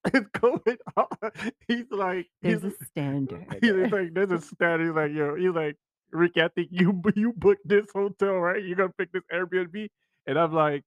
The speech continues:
Speaker 1: "Um, it was me, but what do you think? The Airbnb looks cool." He's like, "It looks like trash." <laughs> I'm like,
Speaker 2: Mm, mm, there you
Speaker 1: "Wow." I mean,
Speaker 2: go.
Speaker 1: come on. So, I'm not, I guess I'm, I'm not the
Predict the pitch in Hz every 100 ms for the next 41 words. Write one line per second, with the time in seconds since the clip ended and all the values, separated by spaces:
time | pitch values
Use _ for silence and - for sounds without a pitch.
0 | _ _ 135 147 151 151 151 147 147 143
1 | _ _ _ 143 156 139 139 151 131 120
2 | 113 127 151 170 170 202 135 127 156 170
3 | 196 214 220 214 - - 254 185 139 110
4 | _ 117 117 - - - - 107 107 -
5 | - 196 226 214 196 170 151 147 151 160
6 | 156 147 139 135 135 139 143 143 185 214
7 | 208 151 113 135 - 233 240 330 330 -
8 | 208 _ 175 - _ - 147 127 113 -
9 | 123 127 120 120 123 120 120 117 - 117
10 | 120 107 101